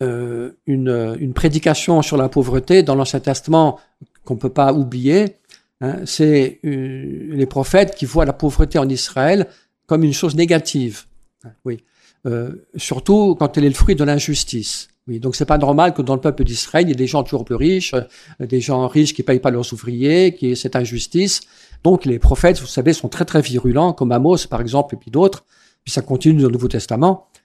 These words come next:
Saint Jacques. Oui, donc il y a une prédication prophétique très forte, hein, contre la, la pauvreté, la misère qui vient de l'injustice. Hein, c'est pas normal.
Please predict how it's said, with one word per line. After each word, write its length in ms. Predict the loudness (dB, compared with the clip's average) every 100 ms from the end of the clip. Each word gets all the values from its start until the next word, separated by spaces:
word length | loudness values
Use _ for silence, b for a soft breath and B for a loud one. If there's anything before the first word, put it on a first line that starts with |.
| _
Saint 180 | -10
Jacques. 360 | -2 0 0 -2 _ _ _
Oui, 280 | 0 0 0
donc 200 | -2 2
il 40 | 2
y 20 |
a 40 |
une 200 | 2 0
prédication 480 | -2 0 0 0 -2
prophétique 400 | -4 -2 -2 -2
très 120 | -4
forte, 380 | 0 2 0 -2
hein, 120 | -6
contre 340 | -2 -2 0 -2
la, 160 | -4
la 160 | -6 -2
pauvreté, 640 | 0 0 -2 2 2 2 B B B B
la 160 | -8 -4
misère 640 | -2 0 2 4 4 2 -4
qui 220 | -6 -4
vient 200 | 0 2
de 100 | 2
l'injustice. 760 | 2 2 2 0 -8 -12 -12 -10
Hein, 80 | -6
c'est 100 | 0
pas 140 | 0
normal. 460 | 0 0 -2 -4